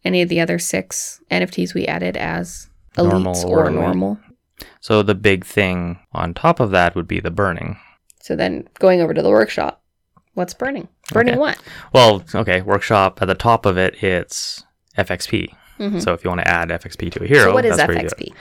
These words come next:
Speaker 2: F X P is Fog Experience.
Speaker 1: Okay.
Speaker 2: Yeah, it's the blue one.
Speaker 1: It's the blue one.
Speaker 2: <laughs> Um, so that's what you get for staking in dungeons, for participating in the arena.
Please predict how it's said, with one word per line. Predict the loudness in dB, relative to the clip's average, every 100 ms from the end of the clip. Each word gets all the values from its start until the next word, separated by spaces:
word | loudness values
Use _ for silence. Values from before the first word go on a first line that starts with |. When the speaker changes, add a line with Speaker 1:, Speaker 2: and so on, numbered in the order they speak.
| -20 _ 0
Speaker 2:
F | 2 4
X | 2 2
P | 2 2
is | 0
Fog | 0 2 2
Experience. | -2 0 0 0 -4 -8 -4
Speaker 1:
Okay. | -4 -4 -10 _ _
Speaker 2:
Yeah, | -8 -6 -8 -14 _ _ -20
it's | -16
the | -12
blue | -4 -2
one. | -2 -6 -14 _ -12 -10
Speaker 1:
It's | -8 -8
the |
blue | 0 2
one. | 4 2 -2
Speaker 2:
<laughs> | -8 -16 -18 _ _ -10 0
Um, | 4 6 6 4 0 -6
so | 0 4
that's | 4 4
what | 0
you | 2
get | 2 0
for | 2 4 6 4 2
staking | 0 0 2 2
in | 2
dungeons, | 0 -2 -4 -4 -6
for | -12 -8 -6
participating | -4 -2 -2 2 2 2 0
in |
the | -2 -4
arena. | -6 -6 -8 -12